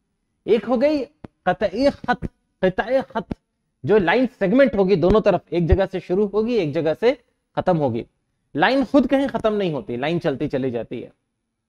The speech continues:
और शआ क्या है बेटा? एक रे है, है ना? एक तरफ से शुरू होती है लेकिन दूसरी तरफ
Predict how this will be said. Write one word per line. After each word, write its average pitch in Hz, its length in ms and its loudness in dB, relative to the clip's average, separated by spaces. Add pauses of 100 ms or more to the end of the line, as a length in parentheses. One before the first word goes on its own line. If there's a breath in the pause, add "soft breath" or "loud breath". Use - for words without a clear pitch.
(160)
और 185 140 0
शआ 247 400 2
क्या 226 200 0
है 185 120 0
बेटा? 135 320 -4 (320)
एक 190 240 -2 (680)
रे 190 240 2
है, - 160 -12 (500)
है 180 60 -10
ना? 220 100 -12 (340)
एक 202 220 2
तरफ 196 160 0
से 185 120 -4
शुरू 214 240 2
होती 247 240 0
है 285 120 2
लेकिन 190 300 -4
दूसरी 151 260 -4
तरफ 180 280 -4